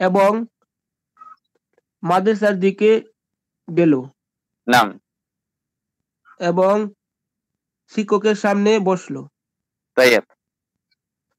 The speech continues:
Speaker 1: করাত, করা-, করাত, করাত উখতু রাশিদিন ওয়া কাতাব-, ওয়া কাতাবাত ফি, ফিল মাদ্রাসাত, ফি, ফি মাদ্রাসাতি।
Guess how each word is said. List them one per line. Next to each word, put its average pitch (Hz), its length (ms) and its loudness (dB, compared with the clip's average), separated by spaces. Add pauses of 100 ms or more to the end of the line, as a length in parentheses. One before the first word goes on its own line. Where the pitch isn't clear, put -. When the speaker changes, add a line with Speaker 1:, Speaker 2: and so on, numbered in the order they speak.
(160)
Speaker 1:
করাত, 214 460 2 (300)
করা-, 214 460 0 (300)
করাত, 214 480 0 (520)
করাত 220 600 0
উখতু 226 460 0
রাশিদিন 202 840 0
ওয়া 170 180 -4
কাতাব-, 202 440 -4 (180)
ওয়া 185 140 -4
কাতাবাত 196 520 -2 (560)
ফি, 202 100 -2 (400)
ফিল 208 240 2
মাদ্রাসাত, 196 680 -2 (600)
ফি, 202 100 0 (260)
ফি 196 240 -6
মাদ্রাসাতি। 185 760 -4